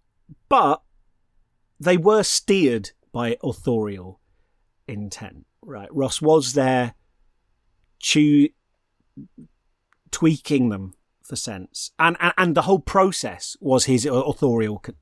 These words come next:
intent, right? It was just more indirect. He was kind of, mm, more akin to a, a landscape gardener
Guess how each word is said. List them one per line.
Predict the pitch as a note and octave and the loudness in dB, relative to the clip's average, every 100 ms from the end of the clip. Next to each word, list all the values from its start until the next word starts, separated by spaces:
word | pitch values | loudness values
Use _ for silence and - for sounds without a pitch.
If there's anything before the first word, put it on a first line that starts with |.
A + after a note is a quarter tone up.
| _ | _
intent, | - G#2+ G#2+ G2 - | -8 -8 -10 -18 -18
right? | - A#2 - - - - _ | -10 -10 -10 -14 -20 -20 _
It | E3+ | -6
was | E3 - | -6 -2
just | E3 - - - - - _ _ _ _ _ - | -2 -4 -18 -20 -20 -20 _ _ _ _ _ -6
more | D3 D#3+ D3+ D3 D#3 _ _ _ _ _ _ _ _ _ - | 2 6 8 6 2 _ _ _ _ _ _ _ _ _ -4
indirect. | F3 D3+ C#3+ D3 C#3 E3 D#3+ - - | 2 4 4 4 4 2 -2 -6 -8
He | D3 | -4
was | C#3 C#3 - | -4 -6 -8
kind | - F#3 | -4 -2
of, | D3+ _ _ D#3+ | -4 _ _ -6
mm, | D#3 D3 D3+ D3+ D#3 C#3+ C#3+ D#3+ | -4 -4 -4 -6 -8 -12 -14 -6
more | D#3+ D#3 D#3+ D#3+ | 0 2 4 4
akin | C#3 - D3 B2+ B2 | 2 -2 -2 0 -2
to | - C3+ | -2 -2
a, | A#2+ A2+ A#2 - _ _ _ _ _ _ _ _ _ _ _ _ _ _ | -2 -4 -8 -14 _ _ _ _ _ _ _ _ _ _ _ _ _ _
a | B2+ | 0
landscape | C3 D3+ F3 - - A#2+ - - | 2 4 2 -2 -2 -4 -6 -10
gardener | G#2 G#2+ F2+ F#2 E2+ F#2+ | -8 -8 -12 -14 -16 -20